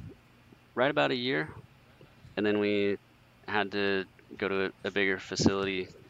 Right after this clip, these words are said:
so then the third party was the only way to go to handle all of that. So it's renegotiating those contracts and stuff.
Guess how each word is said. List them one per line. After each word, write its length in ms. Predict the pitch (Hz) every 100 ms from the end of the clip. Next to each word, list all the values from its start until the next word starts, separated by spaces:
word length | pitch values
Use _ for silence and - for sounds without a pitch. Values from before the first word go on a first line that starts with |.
| -
so 200 | - 98
then 120 | 90
the 120 | 87 -
third 220 | 98 95 -
party 460 | 101 98 90 92 - - - - - - - -
was 320 | - 92 90 85
the 100 | 92
only 160 | 87
way 120 | 87 87
to 60 |
go 160 | 85 85
to 80 | 78
handle 380 | 90 90 104
all 180 | 110 110
of 60 | 113
that. 220 | 113 127 - - - - - - - - - - - - - - - - - - -
So 500 | 98 90 85 87 87 90
it's 360 | - - - - - - - - - - - - -
renegotiating 680 | 104 107 101 101 - 101 95
those 180 | 95 95
contracts 640 | - 87 87 92 87 - 101
and 80 |
stuff. 480 | - 98 92 - -